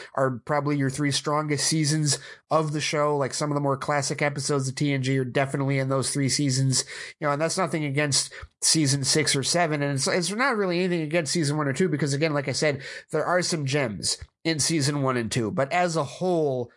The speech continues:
I would say they are the weaker seasons for sure. I'm really curious to see how you feel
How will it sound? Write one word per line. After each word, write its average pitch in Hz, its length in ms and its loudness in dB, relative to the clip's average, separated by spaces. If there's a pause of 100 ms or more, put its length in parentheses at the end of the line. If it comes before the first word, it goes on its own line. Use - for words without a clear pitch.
(300)
I 143 120 2
would 147 200 0
say 143 240 0
they 139 140 2
are 131 80 2
the 127 100 -2
weaker 127 300 0
seasons 107 400 0
for 110 160 0
sure. 101 280 2
I'm 127 240 -4
really 180 280 0
curious 143 600 -2 (720)
to 147 100 0
see 147 160 2
how 143 120 4
you 143 180 2
feel 139 360 0